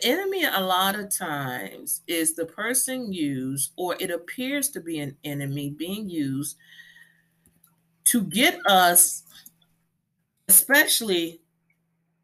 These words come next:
especially when we are rebellious, but it's to get us in a position for God to work on us, and for God, for us to have an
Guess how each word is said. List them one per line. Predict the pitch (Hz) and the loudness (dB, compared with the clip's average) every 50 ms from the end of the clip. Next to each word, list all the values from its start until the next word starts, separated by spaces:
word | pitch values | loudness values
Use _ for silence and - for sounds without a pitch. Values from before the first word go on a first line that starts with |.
| _ _ _ _ _ _ _ _ _ _ _ _ _ _ - | _ _ _ _ _ _ _ _ _ _ _ _ _ _ -6
especially | 185 190 - - - 349 269 294 294 294 - 247 247 226 | -4 -2 -2 -2 0 2 2 2 2 2 0 -4 -4 -2
when | 208 190 190 180 185 185 175 170 | -2 -2 -2 -2 -4 -4 -6 -6
we | 185 214 233 240 240 240 233 - _ - | -6 -4 -2 -2 -2 -2 -4 -6 _ -2
are | 160 165 165 165 151 147 139 139 135 127 127 117 - - _ _ _ _ _ _ _ _ _ _ _ _ _ _ _ _ _ _ | 0 0 2 2 2 2 2 2 0 -2 -4 -6 -8 -14 _ _ _ _ _ _ _ _ _ _ _ _ _ _ _ _ _ _
rebellious, | - 180 185 165 147 170 170 151 131 101 - - - - - - - - 165 165 | -12 -10 -10 -8 -4 -2 -2 -2 -2 -4 -8 -12 -14 -12 -12 -12 -12 -14 -12 -6
but | 185 196 190 190 - | 0 0 0 0 0
it's | - 240 240 - | -2 -2 -2 -2
to | - - 254 233 | -2 -4 -6 -6
get | 196 196 - 208 240 285 294 - _ - | -6 -6 -2 0 0 0 0 -2 _ -2
us | - 180 180 170 170 170 - - - - - _ - | 0 0 0 0 0 -2 -2 -2 -4 -6 -10 _ -12
in | 170 185 190 196 | -8 -6 -4 -4
a | 196 | -4
position | 196 - 190 175 175 175 185 233 240 233 - - 156 139 135 - - - - 98 - _ _ _ _ _ _ _ _ _ _ _ _ _ _ _ _ _ _ _ _ _ _ _ _ _ _ _ _ - | -6 -8 -12 -12 -12 -10 -10 -10 -10 -10 -12 -10 -10 -10 -10 -10 -12 -14 -20 -20 -20 _ _ _ _ _ _ _ _ _ _ _ _ _ _ _ _ _ _ _ _ _ _ _ _ _ _ _ _ -4
for | - 190 | -4 -2
God | 175 185 175 175 175 175 170 - | 2 4 4 4 4 2 0 -2
to | - 185 165 | -8 -8 -6
work | 156 156 160 156 151 - | -6 -4 -4 -4 -6 -8
on | 131 127 123 - | -10 -10 -10 -10
us, | - - - - - - | -12 -14 -14 -14 -12 -10
and | - 185 170 165 160 | -6 -4 -4 -4 -4
for | - - 185 175 | -4 -6 -6 -6
God, | 165 185 196 196 196 196 185 170 170 - - - - | -2 0 2 4 6 6 4 4 2 -2 -6 -14 -12
for | - 214 185 - - - | -8 -4 -4 -4 -2 -2
us | 202 214 220 - - | -2 -2 -2 -4 -6
to | - - - | -6 -6 -6
have | 208 202 190 180 160 160 | -4 -4 -4 -6 -4 -6
an | 165 156 147 - | -8 -8 -10 -12